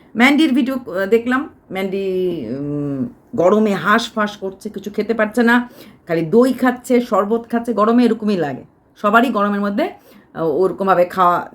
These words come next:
যায় না। আবার খিচুড়ি করেছিল শ-, শাশুড়ি মা, পূর্ণিমা ছিল না কি ছিল,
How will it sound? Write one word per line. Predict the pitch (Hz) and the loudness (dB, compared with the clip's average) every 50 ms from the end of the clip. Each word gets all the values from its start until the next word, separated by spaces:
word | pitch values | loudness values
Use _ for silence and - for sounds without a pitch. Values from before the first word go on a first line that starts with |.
| - - | -4 0
যায় | 208 196 196 202 | 2 2 2 2
না। | 196 180 | 0 -2
আবার | - - 151 175 175 | -4 -4 -6 -6 -4
খিচুড়ি | - 240 240 247 226 202 214 | -2 -2 0 0 0 0 -2
করেছিল | 196 - 185 190 190 - 202 196 | -2 -2 -4 -2 -2 -2 -2 -2
শ-, | 202 208 185 180 - - _ - 165 170 | -2 -4 -4 -4 -6 -10 _ -10 -10 -6
শাশুড়ি | - 196 170 170 - 190 185 185 | -2 -2 -2 -2 -2 -4 -4 -4
মা, | 175 165 160 - - - _ _ _ _ - | -4 -4 -6 -10 -14 -20 _ _ _ _ 0
পূর্ণিমা | 220 208 202 196 185 180 175 | 2 2 4 4 2 0 -2
ছিল | 175 - - 165 165 | -2 -4 -6 -6 -4
না | 170 175 | -6 -6
কি | 170 - 175 | -8 -10 -12
ছিল, | - - 190 165 160 | -12 -10 -6 -4 -4